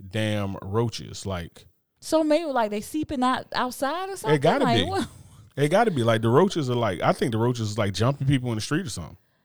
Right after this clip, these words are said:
Speaker 2: They have to be crawling on other people, like, immediately as soon as you come up to her sidewalk, to her entranceway.
Speaker 1: Gotta be
Speaker 2: That's
Speaker 1: something.
Speaker 2: ridiculous to me for something to happen like that.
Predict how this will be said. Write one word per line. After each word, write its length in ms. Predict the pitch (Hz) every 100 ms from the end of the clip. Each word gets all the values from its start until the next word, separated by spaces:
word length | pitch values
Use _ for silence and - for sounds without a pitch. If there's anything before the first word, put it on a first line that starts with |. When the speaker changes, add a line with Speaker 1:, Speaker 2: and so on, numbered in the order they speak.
| _ _
Speaker 2:
They 160 | 370 392
have 220 | 381 453
to 80 | 415
be 140 | 415
crawling 480 | 320 320 302 392 370
on 160 | 359 320
other 220 | 302 349
people, 320 | 330 370 370
like, 220 | 349 320 247
immediately 580 | 233 220 285 330 285 294
as 40 |
soon 160 | 320 294
as 80 |
you 180 | 302 254 - _ _ _ _
come 220 | - 311
up 140 | 311 -
to 80 | 330
her 180 | 320 311
sidewalk, 920 | 294 285 339 320 339 392 392 - _ _ _
to 80 | 294
her 80 | 339
entranceway. 840 | - 247 339 381 339 370 381 403 403 415 _ _ _ _ _ _ _ _ _ _ _ _ -
Speaker 1:
Gotta 200 | 98 110
be 40 |
Speaker 2:
That's 120 | 107
Speaker 1:
something. 220 | 440 - -
Speaker 2:
ridiculous 440 | 415 415 381 320
to 120 | -
me 140 | 277 254
for 160 | -
something 300 | 254 262 220
to 60 | 226
happen 280 | 233 208 202
like 200 | 190 185
that. 460 | 165 147 131 -